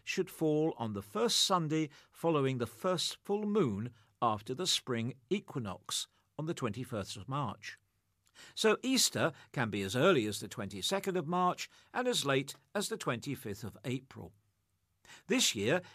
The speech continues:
it falls on Sunday the seventeenth of April and Passover on Friday the fifteenth. The retail trade, however,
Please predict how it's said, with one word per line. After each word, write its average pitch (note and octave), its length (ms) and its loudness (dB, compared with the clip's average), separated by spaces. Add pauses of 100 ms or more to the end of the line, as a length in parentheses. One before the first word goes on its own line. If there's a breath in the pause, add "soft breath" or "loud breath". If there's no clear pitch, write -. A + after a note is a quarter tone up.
it A#3 160 -4
falls B2+ 380 0
on C#3+ 140 0
Sunday A2+ 360 0
the E3 120 -2
seventeenth A#2 680 -2
of G#2 80 -8
April F#3 480 -2 (380 soft breath)
and A#3+ 200 -2
Passover C3 640 4 (280 soft breath)
on F#3 140 0
Friday A2 400 -2
the F2+ 100 -6
fifteenth. A#2 680 -8 (1080 soft breath)
The A#2+ 140 2
retail A#2 580 4
trade, B2 340 2
however, C3 440 4